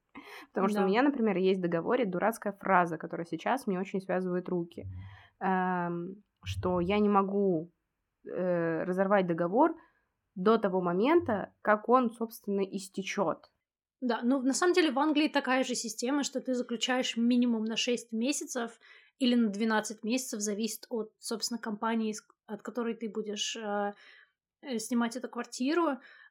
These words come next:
Speaker 2: Но если ты, например, разрываешь контракт заранее, то ты теряешь весь свой депозит.
Speaker 1: Мгм. Ну, меня огорчает этот момент, мне мешает это. То есть я, получается, либо деньги потеряю при любом... а мало ли, каки-, какие обстоятельства в жизни могут быть, что тебе нужно вот сейчас куда-то вообще уехать.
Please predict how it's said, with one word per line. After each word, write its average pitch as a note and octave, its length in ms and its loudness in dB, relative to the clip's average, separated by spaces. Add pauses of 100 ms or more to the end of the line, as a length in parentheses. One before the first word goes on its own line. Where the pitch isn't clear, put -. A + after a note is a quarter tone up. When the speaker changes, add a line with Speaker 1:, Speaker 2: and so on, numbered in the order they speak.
(200)
Speaker 2:
Но A#3+ 760 4
если A#3 360 -2
ты, A#3+ 520 0
например, A3+ 400 -4
разрываешь G#3+ 400 -2
контракт G#3 380 -4
заранее, B3 440 2
то A3+ 120 -6
ты A#3+ 120 -4
теряешь A3 400 -2
весь G#3 220 -4
свой G#3 180 -4
депозит. G#3 460 -8
Speaker 1:
Мгм. G#3+ 480 4 (480)
Ну, G#3 400 0
меня F#3 380 2
огорчает C#4 480 2
этот F3 160 -4
момент, A#3+ 320 0
мне A3 200 4
мешает G3 600 0
это. - 100 -18 (100)
То E3+ 80 -4
есть F3 140 -6
я, F#3 60 -4
получается, F#3 520 -4
либо F3+ 160 -2
деньги D#4 300 4
потеряю F3+ 640 -2
при F3+ 220 -2
любом... G3 460 -2 (220)
а F3+ 60 -4
мало A#3+ 260 6
ли, B3 260 4 (100)
каки-, G3 300 -6
какие G3+ 280 -2
обстоятельства F#3+ 600 -2
в - 20 -2
жизни E3+ 280 -4
могут E3 300 -4
быть, D#4 180 4
что - 140 -12
тебе F#3 140 -6
нужно F#3+ 300 2
вот F3 180 -2
сейчас A#3+ 380 2
куда-то F#3+ 400 0
вообще - 260 -8
уехать. E3 480 -6